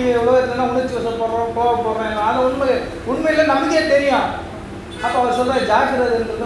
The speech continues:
உண்மை கிடையாது. அப்புறம் நீ கனவு காண்றிய அதுவும் உண்மை கிடையாது. சரி தூங்குறோமா அதுவாது உண்மையானா அதுவும் கிடையாது. அப்ப என்ன கேட்டா துரிய நிலை, அதாவது வந்து தூக்கமும் இருக்குது, ஜாக்கிரதையாக ஞானிகள் இருக்கிறாங்களே அந்த நிலை தான்.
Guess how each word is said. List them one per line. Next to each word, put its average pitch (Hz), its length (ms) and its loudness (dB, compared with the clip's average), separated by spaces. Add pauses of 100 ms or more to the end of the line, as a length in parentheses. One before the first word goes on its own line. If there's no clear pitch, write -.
உண்மை 214 200 -4
கிடையாது. 180 440 -4 (220)
அப்புறம் 254 220 -2
நீ 247 140 2
கனவு 285 340 2
காண்றிய 233 380 0
அதுவும் 247 340 0
உண்மை 220 220 -4
கிடையாது. 170 480 -4 (640)
சரி 254 160 6
தூங்குறோமா 294 600 4
அதுவாது 285 400 4
உண்மையானா 254 500 0 (260)
அதுவும் 339 380 -2
கிடையாது. 220 480 0 (1000)
அப்ப 226 220 0
என்ன 339 160 0
கேட்டா 269 300 0
துரிய 302 420 0
நிலை, 233 200 0
அதாவது 294 400 2
வந்து 254 340 -2 (400)
தூக்கமும் 302 640 2
இருக்குது, 302 440 -2
ஜாக்கிரதையாக 277 760 2
ஞானிகள் 247 480 -2
இருக்கிறாங்களே 214 500 -4 (120)
அந்த 233 300 -6
நிலை 220 340 0
தான். 190 280 0